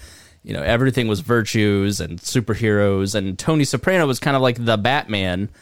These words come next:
of television and basically created this whole genre of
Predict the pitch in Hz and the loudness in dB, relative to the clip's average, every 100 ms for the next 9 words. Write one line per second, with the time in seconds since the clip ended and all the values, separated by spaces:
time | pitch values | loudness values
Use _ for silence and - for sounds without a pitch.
0 | - - - _ - 113 104 101 98 - | -20 -20 -20 _ 0 4 4 2 0 -8
1 | - _ _ - 131 127 117 110 101 90 | -18 _ _ -2 2 2 2 0 0 -2
2 | 76 - - _ - 110 104 101 98 98 | -6 -12 -20 _ -2 0 2 2 0 0
3 | 117 110 - 113 104 - 117 107 107 101 | 0 0 0 -2 -2 -2 0 0 0 -2
4 | 98 120 110 104 104 110 101 92 104 98 | 0 0 2 2 2 2 0 0 0 0
5 | 87 95 | 0 -6